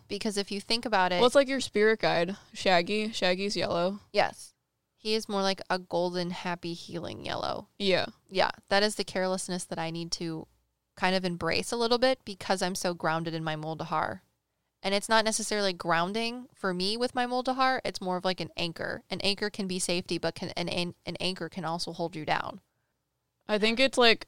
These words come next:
Speaker 2: emotional responses to things.
Speaker 1: Yeah, because if you remember from the chakra stuff that we did, your chakra that deals with yellow is your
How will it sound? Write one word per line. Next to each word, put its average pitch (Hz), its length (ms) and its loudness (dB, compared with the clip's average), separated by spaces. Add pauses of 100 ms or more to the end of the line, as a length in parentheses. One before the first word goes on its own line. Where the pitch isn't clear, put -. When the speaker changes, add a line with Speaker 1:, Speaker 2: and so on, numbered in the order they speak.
Speaker 2:
emotional 196 880 2
responses 180 840 0
to - 180 -4
things. 180 680 -4 (640)
Speaker 1:
Yeah, 214 220 0 (120)
because 214 420 4
if 208 140 2
you 202 120 2
remember 202 300 2
from 185 260 -2
the 185 160 0
chakra 175 680 2
stuff - 300 0
that 175 160 2
we 175 100 0
did, 170 300 2 (360)
your 185 540 2 (180)
chakra 208 380 -2
that 180 180 -2
deals 190 260 -2
with 190 200 -4
yellow 180 420 0
is 175 480 -8
your 170 400 -4